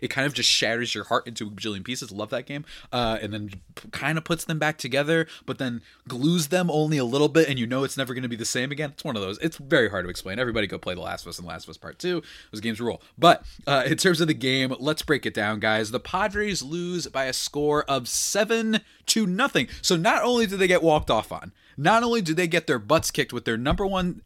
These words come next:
ace, the number one guy in the rotation, who also gets hit, uh, injured, I'm sorry, not hit, gets injured, uh, in the Thursday game. They come out here on Saturday night, the bright lights, Saturday night lights, as they call it,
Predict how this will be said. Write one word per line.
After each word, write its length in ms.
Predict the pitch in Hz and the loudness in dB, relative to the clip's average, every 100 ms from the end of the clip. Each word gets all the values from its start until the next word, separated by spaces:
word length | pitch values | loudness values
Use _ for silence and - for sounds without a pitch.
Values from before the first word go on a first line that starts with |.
| - | -2
ace, 320 | 117 98 - | -2 -2 -4
the 120 | 117 | -2
number 200 | 160 220 | -2 0
one 120 | 233 | 0
guy 180 | 165 151 | 2 2
in 80 | 143 | 2
the 100 | 127 | 0
rotation, 540 | 123 - 113 - 110 - - | 0 0 -2 -2 -4 -8 0
who 120 | 160 | 2
also 300 | 165 - 208 | 4 2 2
gets 220 | 196 185 | 0 -2
hit, 260 | - - - - - - | -4 -6 -6 -12 -18 -10
uh, 120 | 143 151 | -6 -2
injured, 400 | 196 151 90 92 | 0 0 -4 -10
I'm 120 | 95 | -8
sorry, 260 | - 82 90 | -6 -6 -4
not 200 | 135 - | -6 -4
hit, 180 | 110 - - | -8 -8 -4
gets 180 | 135 - | -4 -2
injured, 420 | 208 220 143 101 - _ _ _ - | 0 2 4 2 0 _ _ _ -4
uh, 200 | 117 110 120 | 0 0 0
in 60 | |
the 80 | 123 | 0
Thursday 360 | 143 117 107 110 | 2 2 2 -2
game. 300 | 98 92 87 - | -2 -6 -8 -10
They 180 | 110 180 | 4 4
come 240 | 226 226 185 | 6 2 2
out 200 | 113 101 | 0 0
here 320 | 107 107 110 - | -2 -2 -4 -6
on 140 | 101 107 | -4 0
Saturday 500 | - 170 196 214 196 | 4 4 6 4 4
night, 300 | 180 120 - _ _ - | 2 0 -6 _ _ -2
the 140 | 135 | -2
bright 360 | 117 151 220 165 | 2 6 6 6
lights, 300 | 147 98 - | 0 0 0
Saturday 460 | - 180 254 233 | 4 4 4 2
night 200 | 220 208 | 0 0
lights, 500 | 135 107 - - - _ - | -2 -4 -2 -4 -4 _ -6
as 140 | 117 | -2
they 160 | 110 107 | -2 -2
call 300 | - 87 | -2 -2
it, 100 | 85 | -6